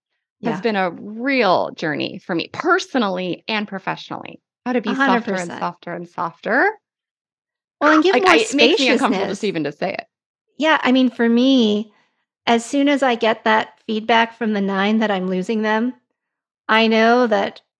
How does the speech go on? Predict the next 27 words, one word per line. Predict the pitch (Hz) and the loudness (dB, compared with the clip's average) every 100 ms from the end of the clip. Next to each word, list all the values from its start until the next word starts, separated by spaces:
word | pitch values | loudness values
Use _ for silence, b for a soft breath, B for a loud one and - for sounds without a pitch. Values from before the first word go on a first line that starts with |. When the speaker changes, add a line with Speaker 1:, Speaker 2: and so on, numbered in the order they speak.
| - | -6
Speaker 2:
it | 214 - | -6 -6
suddenly | - 233 240 240 | -2 -2 0 -2
becomes | 226 214 202 190 | -2 -6 -6 -6
my | 196 196 226 | -2 -2 -2
practice | - 226 233 277 269 269 - | 0 0 0 0 -2 -2 -12
in | - 196 190 | -8 -6 -6
taking | - 214 202 233 226 | -6 -4 -4 -4 -4
my | 208 214 | -4 -4
seat. | - - 202 _ _ _ _ _ - | -8 -12 -12 _ _ _ _ _ -2
Speaker 1:
That's | 220 | 2
right. | 214 | 2
Speaker 2:
Because | 208 220 | 2 0
the | 208 | 0
more | 220 240 | 2 2
I | 226 | 2
push, | 233 285 339 - - - | 0 -2 -2 -4 -8 -6
the | 202 | -4
longer | 202 196 208 208 | -2 -2 -2 -4
it | - | -4
will | 214 | -10
take | - 220 302 - | -4 -4 -4 -8
and | 226 202 | -8 -6
the | |
further | - 208 208 208 | -4 -4 -2 0
they | 196 196 | 0 0
will | 190 | -2
go. | 190 208 196 262 349 | -2 -2 -2 -4 -6